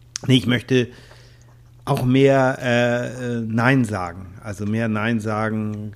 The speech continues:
gewisse Dinge, die, auf die ich keinen Bock habe, auf die ich, die ich nicht möchte. Ja,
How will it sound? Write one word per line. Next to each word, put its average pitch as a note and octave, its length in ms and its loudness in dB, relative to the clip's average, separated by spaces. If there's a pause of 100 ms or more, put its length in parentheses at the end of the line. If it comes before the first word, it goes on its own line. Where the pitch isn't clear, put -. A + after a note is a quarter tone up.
gewisse G#2+ 280 -8
Dinge, A2 260 0
die, G#2+ 280 -2
auf G2 100 -10
die A2 100 -6
ich - 260 -12
keinen G#2+ 180 2
Bock G#2+ 240 -2
habe, G#2+ 320 -2
auf G#2 160 -8
die A2 140 -4
ich, - 160 -8
die G#2+ 280 -4
ich F#2+ 60 -6
nicht G2+ 220 -2
möchte. A2 540 0 (800)
Ja, G#2 220 -4